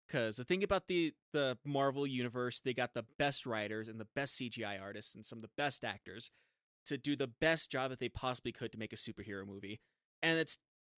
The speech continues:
definitely probably, like, it is the highest grossing film series ever. So I can see why there's people who wanted to try to dip their toes in it, but this is a good example of why it's failed for everybody but Marvel.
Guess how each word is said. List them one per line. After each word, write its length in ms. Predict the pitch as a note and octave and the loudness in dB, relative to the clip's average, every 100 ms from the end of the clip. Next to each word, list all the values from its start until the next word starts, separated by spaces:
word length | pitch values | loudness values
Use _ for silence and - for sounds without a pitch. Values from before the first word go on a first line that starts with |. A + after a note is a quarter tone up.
| - | -2
definitely 440 | F3+ C#4 A#3+ G3+ | -2 0 -2 -2
probably, 840 | B2+ - E3 F3+ E3 E3 C3+ A#2 A2 - | -2 -2 0 0 0 2 2 0 -4 -6
like, 140 | A2+ _ _ _ _ _ _ - | -8 _ _ _ _ _ _ 4
it 120 | F#3 | 6
is 140 | G3+ | 6
the 100 | F3 | 4
highest 340 | D#3+ D#3+ D3 - | 4 4 4 2
grossing 440 | C3 - A#2 A2 | 2 2 -2 -6
film 280 | - C#3 A#2 | -2 0 2
series 600 | - G#2+ G2 F#2 G#2 - C#3+ | 2 0 -4 -4 -4 -2 -2
ever. 300 | B2+ G#2 A2 | -2 -2 -2
So 100 | B2 | -2
I 40 | |
can 120 | C3+ | 0
see 140 | - F3 | 2 4
why 140 | D#3 | 2
there's 240 | B2 B2 - | 2 -2 -4
people 300 | C#3 B2 A#2 | -8 -8 -6
who 80 | |
wanted 300 | A#2 A2+ A2 - | -4 -4 -4 -8
to 100 | A2 | -8
try 220 | B2 G2+ | -4 -4
to 180 | D#2+ - _ _ _ _ | -6 -10 _ _ _ _
dip 180 | D#3 D3 | 0 2
their 140 | C3+ A2+ | 0 0
toes 380 | D#3+ E3 C3+ | 2 4 4
in 100 | G#2 | 0
it, 120 | G2+ - | -6 -4
but 180 | A2 - - | -4 -4 -2
this 160 | D3 F3 | 4 4
is 160 | D#3+ | 4
a 140 | D#3+ C#3+ | 0 0
good 240 | A#2 C#3 | 2 2
example 420 | C#3+ A#2+ C3 C3 A2+ | 4 2 0 -2 -6
of 120 | A2+ | -2
why 220 | A2 G#2+ | 0 0
it's 280 | G#2 B2 - | 0 0 -2
failed 460 | - B2 B2+ G#2+ | 0 0 0 -2
for 160 | - A#2 - | -6 -10 -8
everybody 460 | B2 C3 A#2+ A#2+ A2+ - | -6 -4 -2 -4 -4 -6
but 200 | A2 - | -6 -6
Marvel. 440 | G#2 A2 F#2+ - | -6 -6 -8 -14